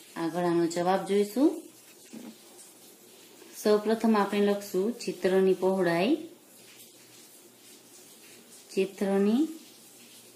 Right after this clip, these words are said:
પહોળાઈ જે આપણને આપેલ છે સાત પૂર્ણાંક ત્રણ છેદમાં પાંચ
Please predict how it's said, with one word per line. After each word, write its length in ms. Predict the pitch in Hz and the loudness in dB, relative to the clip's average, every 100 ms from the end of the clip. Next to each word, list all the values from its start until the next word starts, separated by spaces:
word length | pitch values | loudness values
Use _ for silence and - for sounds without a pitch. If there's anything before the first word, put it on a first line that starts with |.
| - | -4
પહોળાઈ 680 | 185 180 180 180 185 214 311 - - - - - - - - - - - - | 0 2 2 2 0 0 -4 -6 -20 -20 -20 -20 -20 -20 -20 -20 -20 -16 -4
જે 120 | 185 | -2
આપણને 380 | 175 175 180 170 | -2 0 2 2
આપેલ 260 | 165 175 170 | 0 -4 -4
છે 160 | 175 | -6
સાત 440 | 165 - 180 185 - - - | -6 0 2 2 0 -8 -4
પૂર્ણાંક 460 | 165 165 160 - | -2 0 0 -2
ત્રણ 360 | 170 185 220 269 | 0 2 2 0
છેદમાં 540 | - 175 165 170 160 | -2 -6 -4 -2 -2
પાંચ 400 | 156 165 190 349 | -2 0 2 0